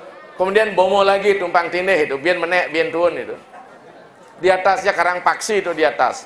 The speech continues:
di sudut yang di atas. Itu ada susunan struktur yang berdasarkan dunia fenomena namanya. Sama seperti buat Padmasana.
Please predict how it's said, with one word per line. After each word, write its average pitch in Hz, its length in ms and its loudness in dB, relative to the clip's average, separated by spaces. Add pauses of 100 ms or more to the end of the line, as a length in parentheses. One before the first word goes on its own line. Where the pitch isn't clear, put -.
(140)
di 147 80 -12
sudut 170 320 -4
yang 170 160 -2
di 151 160 0
atas. - 400 -4 (1200)
Itu 262 240 2
ada 269 240 4
susunan 226 640 0
struktur 247 560 0
yang 240 160 2
berdasarkan 190 640 0
dunia 220 560 0
fenomena 196 480 0
namanya. 160 480 -2 (1400)
Sama 196 320 2
seperti 180 320 0
buat 175 240 2
Padmasana. 160 560 -2